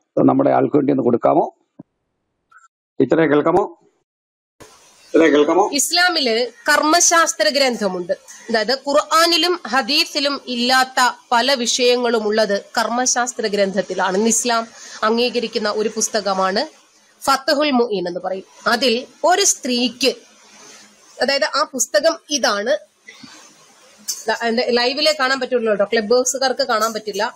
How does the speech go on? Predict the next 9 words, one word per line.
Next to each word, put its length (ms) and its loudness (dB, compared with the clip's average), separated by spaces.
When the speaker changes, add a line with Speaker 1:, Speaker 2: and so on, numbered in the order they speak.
Speaker 2:
എന്റെ 260 -4
ലൈവിൽ 420 -4
ഇരിക്കുന്നവരോടാണ് 720 -4
ഈ 120 -4
കാണിക്കുന്നത്. 400 -2
ഫത്ഹുൽ 380 -4
മുഈൻ 360 -4
ഈ 120 2
പുസ്തകത്തിലുള്ളതാണ് 1160 -2